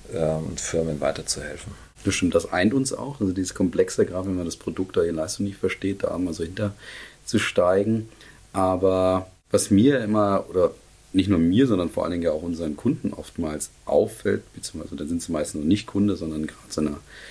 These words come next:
Speaker 2: vielleicht in den ersten Gesprächen, dann wird ja oftmals auch die Frage gestellt, sag mal, ihr bei Brand Trust, kümmert ihr euch dann so um die Coca-Colas und Niveas der Welt?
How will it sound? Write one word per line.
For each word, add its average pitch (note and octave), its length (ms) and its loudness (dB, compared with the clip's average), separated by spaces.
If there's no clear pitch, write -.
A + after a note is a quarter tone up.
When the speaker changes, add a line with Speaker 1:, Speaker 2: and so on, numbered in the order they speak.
Speaker 2:
vielleicht - 160 -8
in D2+ 60 -2
den - 60 -8
ersten D#2 260 0
Gesprächen, F2 560 0
dann D#2+ 140 -4
wird F2 140 -4
ja - 80 6
oftmals - 460 -4
auch D2 120 -6
die D2+ 100 -10
Frage E2+ 400 -4
gestellt, D#2+ 460 -2
sag D2+ 240 -4
mal, D#2+ 400 0
ihr F2+ 120 2
bei E2+ 120 4
Brand D#2+ 360 -2
Trust, - 460 -2
kümmert F#2+ 280 2
ihr E2+ 140 -4
euch E2+ 140 -4
dann F2 180 -4
so E2+ 100 -4
um E2 140 -4
die D#2+ 80 -6
Coca-Colas E2 800 -2
und D#2+ 120 -2
Niveas E2 580 0
der D#2 180 -6
Welt? E2 320 -2